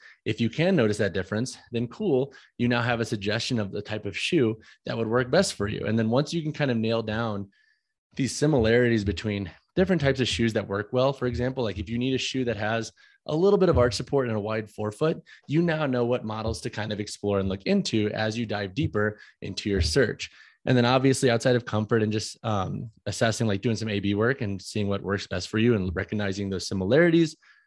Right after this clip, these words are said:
whatever shoe allows you to perform your best. And that circles back to my gripe with barefoot shoes, where it's like,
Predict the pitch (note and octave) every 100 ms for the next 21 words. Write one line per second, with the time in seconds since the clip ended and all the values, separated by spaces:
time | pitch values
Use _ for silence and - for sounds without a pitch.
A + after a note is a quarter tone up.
0 | _ _ - E3 F3 - E3+ C#3 C#3 C#3
1 | A#2 G#2 F#2+ A2 G#2+ G2+ - B2 - -
2 | _ - - - B2+ C3 C#3 - D3+ C3
3 | A2 G#2+ - G#2 A2+ A2+ G#2 G#2+ G2+ A#2+
4 | - F2 F#2+ A#2+ - C3 C3 A2+ G#2 -
5 | A2+ -